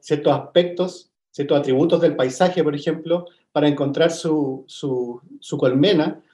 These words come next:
porque mi profesor de doctorado, que es un caballero que, eh, viene como de una tradición de, de, de europeos y de alemanes que estudian las abejas, eh, y las capacidades de las abejas, capa-, capacidades cognitivas, él precisamente hacía experimentos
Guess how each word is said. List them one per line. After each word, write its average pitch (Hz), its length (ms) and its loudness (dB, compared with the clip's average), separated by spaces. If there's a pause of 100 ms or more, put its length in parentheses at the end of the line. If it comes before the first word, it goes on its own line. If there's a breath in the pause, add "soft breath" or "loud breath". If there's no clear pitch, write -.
(120)
porque 135 240 2
mi 147 140 8
profesor 147 420 2
de 175 80 4
doctorado, 175 600 4
que 170 80 -4
es 160 60 2
un 156 120 0
caballero 156 680 0 (220)
que, 127 420 -6 (340)
eh, 120 520 -2 (220)
viene 143 320 2
como 135 200 4
de 135 80 2
una 147 120 6
tradición 165 760 2
de, 165 600 4
de, 151 340 -2
de 143 100 -4
europeos 143 400 2
y - 20 0
de 156 80 2
alemanes 143 460 -2
que 156 80 -16
estudian 170 400 -2
las 165 120 2
abejas, 160 500 0 (440)
eh, 131 320 -6
y 127 120 -4
las 127 100 -2
capacidades 143 500 2
de 160 60 6
las 151 200 4
abejas, 160 300 0
capa-, 143 360 0
capacidades 151 320 -4
cognitivas, 156 420 0 (300 soft breath)
él 185 260 4
precisamente 180 640 0
hacía 160 320 -4
experimentos 190 840 -2